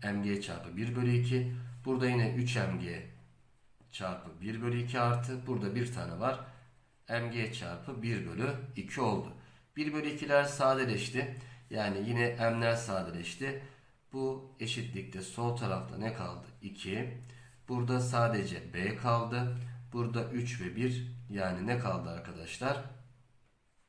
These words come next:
Ee, burada kaç kaldı?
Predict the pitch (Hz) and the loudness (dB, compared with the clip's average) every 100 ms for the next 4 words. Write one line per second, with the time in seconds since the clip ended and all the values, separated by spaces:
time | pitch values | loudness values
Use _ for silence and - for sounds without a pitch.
0 | _ _ _ _ _ _ _ _ - _ | _ _ _ _ _ _ _ _ -20 _
1 | _ _ _ _ 98 92 90 90 104 113 | _ _ _ _ -8 -6 -4 -4 -4 -4
2 | 117 117 110 - 95 90 90 113 127 123 | -2 -2 -4 -4 -4 -4 -2 0 0 0